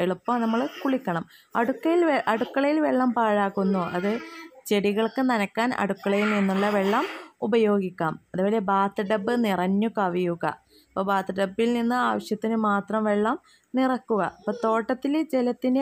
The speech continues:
അനാവശ്യ ഉപയോഗം. അപ്പോൾ തോട്ടത്തിലെ ആവശ്യത്തിന് വെള്ളം മാത്രം ഉപയോഗിക്കുക.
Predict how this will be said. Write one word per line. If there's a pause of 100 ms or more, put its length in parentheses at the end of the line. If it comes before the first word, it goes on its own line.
(120)
അനാവശ്യ (100)
ഉപയോഗം. (380)
അപ്പോൾ
തോട്ടത്തിലെ (100)
ആവശ്യത്തിന് (100)
വെള്ളം
മാത്രം (460)
ഉപയോഗിക്കുക.